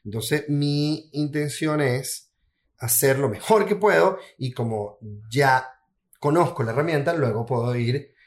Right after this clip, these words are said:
pimpeando tu página en el caso tal de que tú quedes demasiado picada, porque la mía quedó mucho más bonita que la tuya. Que no es,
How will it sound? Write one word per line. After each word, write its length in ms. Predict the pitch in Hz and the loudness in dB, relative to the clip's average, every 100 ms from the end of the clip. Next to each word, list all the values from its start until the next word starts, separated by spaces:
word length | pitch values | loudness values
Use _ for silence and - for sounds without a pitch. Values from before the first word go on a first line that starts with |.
| _ _ | _ _
pimpeando 1200 | 151 135 123 135 143 147 131 123 120 147 156 - _ _ _ - | 2 4 2 0 2 4 4 0 0 0 -2 -12 _ _ _ -8
tu 140 | 143 | 0
página 440 | 170 151 156 151 - | 4 4 2 0 0
en 180 | 139 127 | -2 -2
el 140 | 117 | -4
caso 400 | - 117 120 135 - | -2 -2 0 -4 2
tal 520 | 185 156 147 156 151 | 4 4 4 0 -4
de 180 | 120 120 | -6 -6
que 120 | 117 | -6
tú 180 | 98 104 | -12 -8
quedes 260 | 123 123 123 | -4 -4 -4
demasiado 680 | 123 104 - - 170 160 160 | -4 -4 -2 0 4 2 2
picada, 500 | 175 175 151 143 143 | -2 4 6 4 2
porque 240 | 123 107 | -6 -8
la 120 | 101 | -10
mía 120 | 104 113 | -10 -8
quedó 180 | 123 110 | -6 -6
mucho 260 | 120 120 | -8 -6
más 160 | 131 127 | -6 -6
bonita 340 | 117 120 113 117 | -6 -6 -6 -10
que 60 | - | -18
la 100 | - | -20
tuya. 320 | _ _ _ _ _ _ | _ _ _ _ _ _
Que 140 | 180 | 2
no 200 | 180 170 | 4 4
es, 120 | 180 | 4